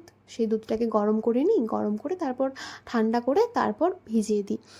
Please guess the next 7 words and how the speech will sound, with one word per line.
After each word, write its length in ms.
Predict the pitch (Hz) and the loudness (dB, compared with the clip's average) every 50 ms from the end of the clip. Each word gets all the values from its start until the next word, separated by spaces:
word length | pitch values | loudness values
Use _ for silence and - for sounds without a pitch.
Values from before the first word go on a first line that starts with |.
| - - - - - - _ _ _ - | -20 -20 -20 -20 -20 -20 _ _ _ 0
তো 180 | 294 302 - - - | 0 0 0 0 -2
এরকম 360 | 240 220 226 220 - 294 285 | 2 2 2 2 2 0 0
এক 220 | 240 226 208 214 | 0 0 0 0
বাটি 280 | 208 226 240 233 285 - | 0 0 0 0 -2 -2
ওটস 360 | - 226 226 220 220 - - | 0 0 0 0 -2 -8 -8
খেলে 240 | - 254 233 233 240 | -4 -2 0 0 0
কিন্তু 520 | 240 262 254 262 262 - 330 320 247 220 | 0 0 -2 -2 -2 0 0 0 0 0